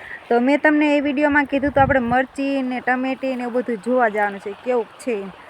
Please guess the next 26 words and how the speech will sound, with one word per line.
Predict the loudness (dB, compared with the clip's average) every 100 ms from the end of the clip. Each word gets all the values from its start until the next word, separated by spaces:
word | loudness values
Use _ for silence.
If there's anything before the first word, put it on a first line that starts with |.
| -20 0
તો | 4
હાલો | 6 6
આજે | 4 2 -4
એ |
બાજુ | 0 0 0
જાઉં | -2 0 0
છું | -2 -4 -4
અને | -4
આ | -6
છેલ્લું | -4 -6 -2 -2 -4
હરિયું | -4 -2
બાકી | -2 -4
છે | -8 -6
તો | -4 -4
હજુ | -4 -8
પીવાનું | -6 0 2 0
પણ | -4 -4 -2
બાકી | -2 -4
છે | -10 -12 -14 -16 -18 -10
એટલા | -6 -4
માટે | -4 -6 -6
તો | -2
આપણે | -2 -2 -8 -8
એ |
બાજુ | -4 -4 -2 -4
હવે | -2